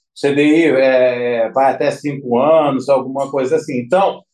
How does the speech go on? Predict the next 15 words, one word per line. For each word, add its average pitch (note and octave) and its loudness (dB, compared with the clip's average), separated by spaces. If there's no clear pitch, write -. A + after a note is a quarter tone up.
o D3 2
duration D#3+ 2
é C3+ -2
mais C#3 -4
curto F#3 0
e E3+ 0
isso F3 -10
dá E3+ 0
tempo D#3 -2
de D#3 -6
você D#3 0
ir D3 4
renovando C#3 0
isso C#3+ -8
aí. D3 -2